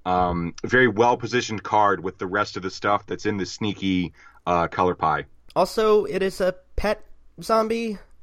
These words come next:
Speaker 2: and, uh, I
Speaker 1: Sure.
Speaker 2: don't, I don't think I see it that much in pet Brain Freeze, 'cause,
Speaker 1: Yeah,
Speaker 2: like
Speaker 1: it's
Speaker 2: you
Speaker 1: a,
Speaker 2: said
Speaker 1: it's a little bit bigger than Pet Brain Freeze really wants to go.
Speaker 2: Yeah, like you said, it is very slow, and, you know, maybe there's, once upon a time I tried to make a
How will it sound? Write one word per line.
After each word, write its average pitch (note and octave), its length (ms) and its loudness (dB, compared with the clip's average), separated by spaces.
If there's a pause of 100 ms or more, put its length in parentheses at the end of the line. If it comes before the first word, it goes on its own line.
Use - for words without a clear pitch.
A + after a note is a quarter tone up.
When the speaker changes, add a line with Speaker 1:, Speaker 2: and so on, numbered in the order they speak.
(100)
Speaker 2:
and, D#3 220 -2
uh, D3+ 240 4 (300)
I D3+ 80 2
Speaker 1:
Sure. F3+ 100 6
Speaker 2:
don't, - 140 2 (960)
I C3+ 60 0
don't D#3+ 180 2
think F3 200 -2
I D#3 100 4
see D#3 220 -2
it D#3+ 120 0
that D3+ 160 2
much D#3 320 2
in D3 180 2
pet - 320 0
Brain D3 240 2
Freeze, E3+ 500 -2 (920)
'cause, A#2+ 260 0
Speaker 1:
Yeah, A#2+ 140 6
Speaker 2:
like B2+ 80 8
Speaker 1:
it's - 80 -6
Speaker 2:
you C#3 80 -4
Speaker 1:
a, - 20 -4
Speaker 2:
said - 80 0
Speaker 1:
it's D3 120 -4
a D#3+ 40 0
little F#3 180 2
bit C3 220 0
bigger G#2+ 300 2
than G2+ 180 -2
Pet G#2 220 -2
Brain G#2 240 0
Freeze G2 260 -4
really G2 160 0
wants F#2+ 280 -2
to F2 60 -2
go. E2 360 -2 (400)
Speaker 2:
Yeah, A2 120 -4
like B2+ 160 -2
you D3+ 60 2
said, C#3 220 4
it B2+ 80 2
is B2 100 -2
very C#3 220 2
slow, F2+ 680 -2
and, G#2+ 460 -8
you A2+ 80 -10
know, G#2 80 -4
maybe A#2 340 0
there's, A#2 380 0 (580)
once C#3 220 6
upon D3 220 8
a C3+ 40 8
time B2+ 280 6
I A#2+ 80 4
tried B2+ 240 4
to B2 60 2
make A#2 240 2
a G#2+ 220 0